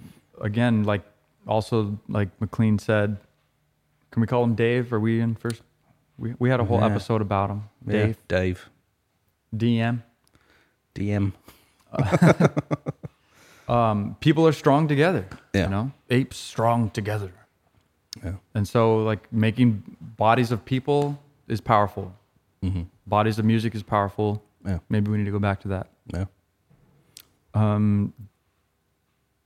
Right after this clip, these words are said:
Speaker 1: this album's good.
Speaker 2: Yeah.
Speaker 1: Oh, I had one more note.
Speaker 2: Yeah.
Speaker 1: Um, Glowing in the Dark features
Speaker 2: Oh.
Speaker 1: um, there's a guest spot.
Speaker 2: Charlotte
Speaker 1: One or two.
Speaker 2: Gainsbourg.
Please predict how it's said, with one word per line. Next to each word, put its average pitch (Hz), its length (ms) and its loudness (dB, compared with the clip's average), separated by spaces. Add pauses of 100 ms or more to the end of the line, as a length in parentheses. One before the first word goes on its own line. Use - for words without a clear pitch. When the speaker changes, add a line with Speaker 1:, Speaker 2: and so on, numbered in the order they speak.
(440)
Speaker 1:
this 113 160 -2
album's 110 340 -2
good. 110 380 -2 (320)
Speaker 2:
Yeah. - 160 4
Speaker 1:
Oh, 110 60 2
I 120 100 6
had 120 120 4
one 120 120 4
more 120 140 4
note. 107 280 2 (300)
Speaker 2:
Yeah. 95 100 -2 (1600)
Speaker 1:
Um, 98 800 -2
Glowing 123 280 4
in 120 100 4
the 110 60 0
Dark 107 500 0 (320)
features 113 960 0 (640)
Speaker 2:
Oh. 90 360 -4 (380)
Speaker 1:
um, 104 280 0
there's 110 160 0
a 117 60 2
guest 110 300 0
spot. - 540 0 (120)
Speaker 2:
Charlotte 82 540 -6
Speaker 1:
One 117 160 2
or 113 80 2
two. 117 480 0
Speaker 2:
Gainsbourg. - 100 -20